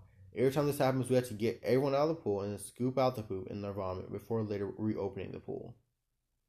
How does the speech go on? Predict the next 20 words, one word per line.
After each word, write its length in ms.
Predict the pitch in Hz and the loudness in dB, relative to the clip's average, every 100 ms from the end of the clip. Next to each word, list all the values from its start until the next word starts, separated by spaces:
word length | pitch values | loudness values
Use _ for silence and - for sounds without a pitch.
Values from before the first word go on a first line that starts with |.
| _ _ _ _ _ _ _ _ _ _ _ _ _ 120 | _ _ _ _ _ _ _ _ _ _ _ _ _ -8
That's 200 | 120 131 | -8 -6
so 200 | - 107 | -6 -6
nasty. 600 | 90 101 107 - 123 160 - | -6 -8 -8 0 4 4 8
<laughs> 40 | - 466 - 508 - - _ _ - 392 427 453 427 | 12 12 12 8 8 -2 _ _ -12 2 6 6 6
That 240 | 233 247 202 | 8 8 8
is 200 | 139 - - - | 4 0 -4 6
so 280 | 135 131 135 | 10 12 10
nasty. 840 | 120 117 120 120 - 104 98 110 _ _ _ _ _ _ _ _ - | 6 6 4 0 -2 -2 -2 -6 _ _ _ _ _ _ _ _ 0
I 100 | 147 | 2
mean, 160 | 175 | 6
like, 320 | 175 160 139 - | 8 8 6 2
I'm 300 | 156 208 214 | 2 2 2
pretty 240 | 170 160 | 4 4
sure 180 | 156 139 | 4 2
'cause, 200 | 135 123 | 4 4
like, 480 | 120 107 98 - - 117 | 6 4 2 -4 -8 0
they 120 | 147 | 2
can't 200 | 214 185 | 2 2
just 340 | - - - | 0 -6 -12
chill. 540 | - - 110 87 104 | -8 -2 0 -2 -4